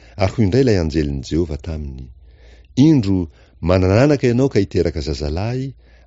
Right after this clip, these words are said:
ary ny anarany hataonao hoe Ismael, satria efa nihainy ny fahorianao Jehovah." Ary izy ho lehilahy toy ny biriky, ny tanany hamely ny olona rehetra,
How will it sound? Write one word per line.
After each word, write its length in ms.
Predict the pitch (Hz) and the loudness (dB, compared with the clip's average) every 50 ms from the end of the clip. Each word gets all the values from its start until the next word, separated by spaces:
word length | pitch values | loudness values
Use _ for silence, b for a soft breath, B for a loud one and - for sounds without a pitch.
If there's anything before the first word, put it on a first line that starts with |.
| b - | b -4
ary 220 | - 92 95 85 | -2 -2 0 0
ny 80 | 92 92 | 0 0
anarany 440 | 90 87 92 113 131 147 139 110 87 90 | 0 0 0 0 0 2 0 -2 -2 -4
hataonao 320 | 92 - 95 85 82 82 | -6 -6 -4 -4 -4 -4
hoe 120 | 90 101 | -4 -4
Ismael, 840 | 92 - - - 90 78 76 90 120 135 139 107 90 82 76 69 67 b b b b b | -6 -8 -8 -8 -8 -6 -6 -6 -6 -6 -6 -8 -8 -10 -10 -12 -14 b b b b b
satria 300 | b - 120 107 139 147 | b -8 -6 0 2 2
efa 160 | 127 - 104 92 | 4 4 2 -2
nihainy 420 | 87 80 - - 95 95 92 90 | -2 -4 -6 -4 -4 -2 -2 -2
ny 60 | 82 | -4
fahorianao 520 | - - 82 78 76 82 76 76 90 101 101 | -4 -4 -6 -4 -4 -4 -4 -2 -2 -2 -4
Jehovah." 600 | - - - 64 62 62 67 65 64 65 67 - - _ - - - - - - _ _ _ _ - - - - b b b b b b b b - | -4 -8 -12 -12 -10 -10 -14 -14 -14 -16 -18 -20 -20 _ -20 -20 -20 -20 -20 -20 _ _ _ _ -20 -20 -20 -20 b b b b b b b b -2
Ary 240 | 104 107 113 120 147 175 185 | 0 2 2 4 2 2 2
izy 180 | 151 110 - - | 0 -2 -4 -8
ho 100 | - - 117 | -8 -6 0
lehilahy 460 | 95 98 95 90 90 95 107 117 107 - | 2 2 2 2 2 0 0 0 -2 -6
toy 140 | - 104 87 | -6 -4 -4
ny 80 | 78 69 | -4 -6
biriky, 480 | - - 78 - - - - - 117 127 - - - _ _ _ _ b b b b b b | -8 -10 -12 -12 -12 -16 -12 -12 -12 -12 -12 -18 -20 _ _ _ _ b b b b b b
ny 140 | 85 92 90 - | -4 -4 -4 -2
tanany 320 | - 165 175 170 147 120 95 85 | 0 0 2 2 2 0 0 -2
hamely 340 | 98 92 90 87 85 80 80 | -4 0 0 0 0 0 -2
ny 100 | 82 82 | -4 -4
olona 220 | 80 80 80 80 78 82 | -4 -4 -4 -4 -4 -4
rehetra, 400 | 98 127 143 - - - 80 | -4 -6 -8 -10 -14 -16 -14